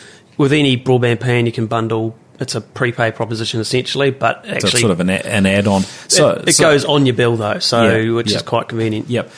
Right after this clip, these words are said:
Speaker 2: And so would, would this network layer for filtering be able to tie onto the mobiles as well, or is it purely for home broadband?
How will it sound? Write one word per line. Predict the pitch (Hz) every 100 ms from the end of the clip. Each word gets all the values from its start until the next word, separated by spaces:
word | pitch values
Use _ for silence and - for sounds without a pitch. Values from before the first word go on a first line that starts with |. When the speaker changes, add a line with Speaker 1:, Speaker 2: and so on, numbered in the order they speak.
| - - -
Speaker 2:
And | 131 131
so | - 139 131
would, | 131 131 127 123
would | 131 127
this | 113 147 143
network | 135 139 135 127 127
layer | 131 123 123 120 117 104
for | - 117
filtering | 131 120 120 110
be | 113
able | 107
to | 101
tie | 117 110
onto | 107 107 - 107 101
the | 101
mobiles | 92 110 113 120 117 113 107
as | 104 92
well, | 107 117
or | 135
is | 101
it | -
purely | 113 107 98
for | -
home | 90 98 95
broadband? | 98 92 90 90